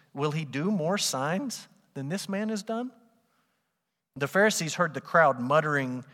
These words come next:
these things about him, and the chief priests and the Pharisees sent officers to arrest him. Jesus then said, "I will be with you a little longer, and then I'm going to him who sent me. You will seek me, and you will not find me.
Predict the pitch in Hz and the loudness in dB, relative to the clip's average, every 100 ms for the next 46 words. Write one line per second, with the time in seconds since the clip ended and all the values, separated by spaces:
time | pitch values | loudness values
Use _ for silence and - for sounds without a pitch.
0 | - _ 139 135 - 147 139 127 110 123 | -20 _ -8 -6 -4 -4 -4 -4 2 2
1 | 117 120 120 160 - 185 185 160 143 147 | 2 0 -4 -4 -2 -2 -4 -6 -6 -6
2 | 135 - 135 135 - 139 - - 190 123 | -6 -2 -2 -2 -4 -4 -4 -2 -2 0
3 | 143 165 160 175 170 - 165 160 226 226 | 0 0 -6 -6 -10 -6 -4 2 2 2
4 | - 101 - - _ _ _ _ _ _ | -2 -10 -10 -18 _ _ _ _ _ _
5 | _ _ _ 156 170 170 - 156 139 147 | _ _ _ -2 -2 -2 -2 -2 2 2
6 | 123 131 147 175 165 156 151 151 151 131 | 2 4 4 4 -2 -4 -4 -4 -4 -2
7 | 127 139 135 120 120 135 175 135 120 131 | 0 -2 0 0 -2 -2 -4 -2 -2 -2
8 | 127 127 123 120 127 135 147 - 147 117 | -4 -4 -4 -4 -4 -6 -8 -10 -8 -6
9 | 107 127 135 135 - 170 - 104 98 117 | -6 -6 -8 -6 -4 -4 -6 -10 -10 -10
10 | 147 170 - 135 120 135 139 143 135 131 | -6 -4 -4 -6 -6 -6 -4 -4 -2 -2
11 | 143 147 147 156 147 143 98 95 | -2 -2 -2 -4 -4 -4 -6 -10